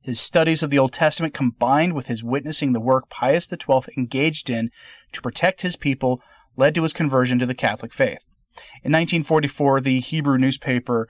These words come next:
in Detroit reported that, quote, "It is gradually being revealed that Jews have been sheltered within the walls of the Vatican during the German occupation of Rome."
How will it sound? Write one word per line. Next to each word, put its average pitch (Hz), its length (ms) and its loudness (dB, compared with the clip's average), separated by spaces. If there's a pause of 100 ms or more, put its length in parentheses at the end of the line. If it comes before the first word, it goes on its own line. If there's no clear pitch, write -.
(340)
in 123 100 0
Detroit 123 460 2
reported 131 640 -2
that, 117 280 0 (240)
quote, 147 440 0 (320)
"It 175 80 -6
is 190 120 -2
gradually 185 560 0
being 135 240 2
revealed 120 600 0 (600)
that 131 340 0
Jews 147 360 2
have 147 140 2
been 143 120 2
sheltered 127 440 0
within 127 220 -2
the 165 100 4
walls 120 260 4
of 147 60 0
the 139 80 0
Vatican 123 580 -2
during 110 200 -8
the 120 60 -2
German 113 300 -6
occupation 110 680 -6
of 113 120 -6
Rome." 135 300 4